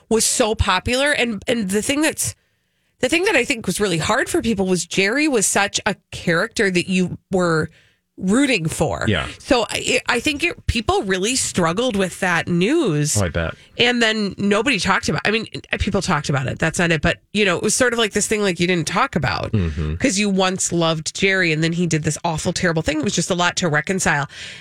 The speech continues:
Speaker 1: And I know that, um, and I have not watched the second season yet, but I do know that there's a lot of talk by the people who were very close to him about how they feel about the case,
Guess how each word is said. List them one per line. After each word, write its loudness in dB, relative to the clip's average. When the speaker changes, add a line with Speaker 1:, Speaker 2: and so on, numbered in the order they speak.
Speaker 1:
And 2
I 0
know 2
that, 0
um, 2
and 2
I 2
have 0
not 2
watched -2
the 0
second 0
season 2
yet, 2
but 0
I 2
do 2
know 2
that 0
there's -2
a 0
lot 0
of -4
talk -4
by 2
the 2
people 0
who 2
were 2
very 0
close 0
to 0
him 2
about 0
how 0
they 0
feel 0
about 0
the 2
case, -2